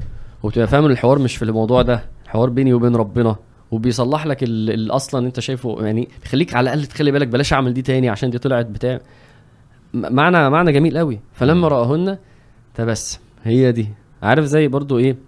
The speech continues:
Speaker 1: اللي هي سيدنا سليمان لما النملة اتكلمت فتبسم ضاحكا من قولها وقال: "رب أوزعني أن أشكر نعمتك". يعني هو ب-، أول ما قالت: "آه، شوف النعمة اللي ربنا اداها". موقف حصل، بيبقى فاهم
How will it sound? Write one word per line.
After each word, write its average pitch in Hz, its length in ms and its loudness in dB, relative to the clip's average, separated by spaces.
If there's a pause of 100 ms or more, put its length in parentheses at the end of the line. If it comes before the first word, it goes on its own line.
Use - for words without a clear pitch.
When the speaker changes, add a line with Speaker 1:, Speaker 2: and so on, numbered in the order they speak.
(120)
Speaker 1:
اللي 110 140 0
هي 135 120 2
سيدنا 139 240 -2
سليمان 113 440 -2 (600)
لما 110 280 0
النملة 120 340 2
اتكلمت 123 580 -4
فتبسم 120 840 -2
ضاحكا 113 420 -4
من 107 140 -2
قولها 98 300 -8
وقال: 120 320 2
"رب 139 400 2
أوزعني 107 580 -2
أن 85 60 -6
أشكر 110 260 -6
نعمتك". 92 400 -6
يعني 101 120 0
هو 139 180 4
ب-، 120 80 -4
أول 151 260 2
ما 151 140 4
قالت: 165 260 -2
"آه، 104 280 -6
شوف 120 220 -14
النعمة 110 320 -4
اللي 104 120 -6
ربنا 98 260 -6
اداها". 101 220 -10
موقف 160 320 0
حصل، 214 340 -2 (920)
بيبقى 120 260 2
فاهم 160 480 2